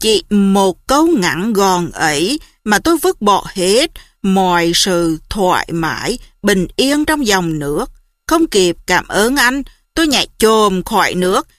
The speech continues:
chạy đi mặc quần áo rồi lao về nhà, lấy xe đạp, chạy thẳng một mạch tới trường để dò danh sách. Đó là sự thật. Lần thứ hai, tôi nhìn thấy cái tên Hồ Văn Trung trên tờ giấy kết quả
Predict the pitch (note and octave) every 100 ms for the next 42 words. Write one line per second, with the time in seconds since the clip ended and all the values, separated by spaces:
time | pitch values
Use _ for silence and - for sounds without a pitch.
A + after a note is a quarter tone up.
0 | _ - G3+ G3 D4+ B3+ C4+ G3+ F#3+ E3
1 | D#3 D3 F#3+ - F#3 G3+ D4 G#3+ F#3 F3
2 | F3+ E3+ E3 - _ F#3 F#3 F3 A#3 E4+
3 | D4 F#3 E3 - _ - G3+ F#3+ - A3
4 | F3+ - F#3 F#3 F#3 F3 F3+ F3+ D#3+ -
5 | C#3+ F3+ - G3 F3+ F3 F3+ - F#3 G3+
6 | F#3+ F3 E3+ B3+ D4+ - - E4 _ _
7 | _ _ _ _ _ _ G#3 G#3 G3 G#3+
8 | C#4+ G#3+ G#3 F#3 - G3+ F#3+ F3+ - -
9 | F#3+ _ _ _ _ _ _ - B3 A#3+
10 | A3 A3+ F#3+ B3+ C4 D4 D#4+ G3+ _ _
11 | - F4 C#4+ A#3 F#3+ F3 - F3+ A3 D4+
12 | D4 A#3 G3 B3 D#4+ D#4+ E4 C#4+ G3+ C#4+
13 | C#4 F#3 D#3+ D#3+ G#3+ - C#4+ F4+ _ _
14 | - G3 F#3 D#3+